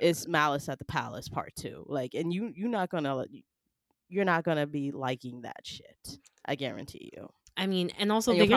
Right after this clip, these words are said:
Speaker 2: gonna
Speaker 1: probably lose
Speaker 2: find
Speaker 1: that
Speaker 2: you.
Speaker 1: lawsuit too, so.
Speaker 2: You'll lose a lawsuit.
Speaker 1: Mm-hmm.
Speaker 2: They, they will find you.
Speaker 1: They'll fuck
Speaker 2: They,
Speaker 1: you up.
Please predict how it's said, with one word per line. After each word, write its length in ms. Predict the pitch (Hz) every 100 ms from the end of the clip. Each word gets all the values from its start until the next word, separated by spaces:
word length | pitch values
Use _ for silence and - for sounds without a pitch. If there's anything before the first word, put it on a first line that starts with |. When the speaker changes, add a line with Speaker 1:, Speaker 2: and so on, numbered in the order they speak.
| 175
Speaker 2:
gonna 80 | 175
Speaker 1:
probably 140 | 170
lose 100 | 165
Speaker 2:
find 40 | 156
Speaker 1:
that 100 | 143
Speaker 2:
you. 60 | 143
Speaker 1:
lawsuit 380 | 135 - 139
too, 240 | - 131 113
so. 360 | - - 107 113
Speaker 2:
You'll 240 | 196 220 220
lose 220 | 262 294
a 40 |
lawsuit. 680 | 269 147 147 - 143 139 147 _ _ _ -
Speaker 1:
Mm-hmm. 180 | 160 147
Speaker 2:
They, 380 | 180 185 170 170 -
they 280 | 170 240 349
will 160 | 381
find 300 | 277 269 254
you. 320 | 170 139 131 - -
Speaker 1:
They'll 280 | 180 202
fuck 80 | 226
Speaker 2:
They, 60 | 226
Speaker 1:
you 140 | 117
up. 140 | 123